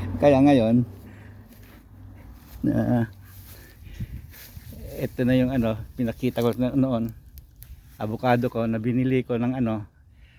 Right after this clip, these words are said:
grafted ito, na, namumulaklak na nung ano, nung binili ko. Ang avocado dito ang liliit. Parang bubut lang. Pero yung tawag natin ay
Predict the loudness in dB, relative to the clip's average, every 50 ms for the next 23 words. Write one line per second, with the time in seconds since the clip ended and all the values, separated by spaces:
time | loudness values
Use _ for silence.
0 | -20 _ _ -20 _ _ _ -20 -14 -4 -4 -4 -4 -2 -4 -2 -2 -2 0 2
1 | 2 4 4 4 2 2 0 2 4 4 6 4 4 4 4 2 0 0 -6 -6
2 | -2 0 0 2 2 2 2 2 0 0 0 0 0 0 0 0 0 0 0 0
3 | -2 -4 -4 -8 -12 -12 -14 -20 _ _ _ -20 -20 -20 -20 -20 -20 _ -20 -20
4 | -20 -20 -20 -20 -20 -20 -20 -20 -20 -20 -20 -20 -20 -20 -20 -20 -20 -20 -18 -12
5 | -8 -2 0 2 2 2 4 4 4 4 4 2 2 0 2 4 4 4 4 4
6 | 2 2 -2 -4 -4 -6 -12 -20 -20 -20 -20 -20 -20 -20 _ -20 _ -20 -20 -10
7 | -6 -2 0 0 2 2 2 0 -2 -4 -6 -4 -2 0 0 0 -2 -6 -10 -16
8 | -20 -20 -20 _ _ _ -20 -20 -20 -20 -20 -20 -20 -20 -20 -20 -20 -20 -20 -20
9 | -20 -20 -20 _ _ -20 -20 -20 _ -20 -20 -20 -20 -20 _ -20 -20 -20 -20 -20
10 | -20 -20 -20 -20 -20 -20 -20 -20 -20 -20 -20 -20 -20 -20 -20 _ _ -20 -20 -20
11 | -20 -20 -20 -10 0 2 4 6 6 6 6 6 4 4 2 -2 -6 _ _ _
12 | _ _ _ _ -20 -20 -20 -20 -20 -20 -20 -20 -20 -20 -20 -20 -20 -20 -20 -20
13 | -6 2 4 4 4 6 6 6 6 6 6 6 6 4 4 4 2 2 0 2
14 | 2 2 4 4 2 0 -2 -6